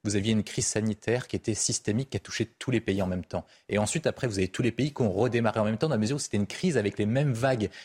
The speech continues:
de confinement et de virus. Donc, quand tout le monde a décidé de sortir, qu'est-ce qui s'est passé ? Ils ont décidé de consommer en même temps. Donc, en fait, la demande a surpassé la, l'offre, c'est-à-dire la production. Et c'est ça le sujet essentiel. Et il n'y a aucun dirigeant en Europe qui s'est dit : «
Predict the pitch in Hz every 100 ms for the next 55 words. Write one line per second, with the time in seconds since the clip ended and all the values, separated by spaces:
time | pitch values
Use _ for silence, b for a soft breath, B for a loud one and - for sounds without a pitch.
0 | B 107 101 117 - 113 117 123 107 107
1 | 107 101 113 - 165 - 185 143 110 110
2 | 110 - - 113 - - 101 104 98 -
3 | 101 B B - 110 101 - 110 - 117
4 | - 95 104 104 95 104 98 95 95 -
5 | 113 - B B - 98 98 143 127 139
6 | 123 - b - - 117 - 101 - 117
7 | 98 85 98 120 127 - - 110 104 107
8 | 98 - 98 95 - - 123 120 110 123
9 | - 107 101 101 - 147 - 110 - -
10 | 139 151 123 117 113 104 101 - 131 139
11 | 104 143 - 92 - 95 98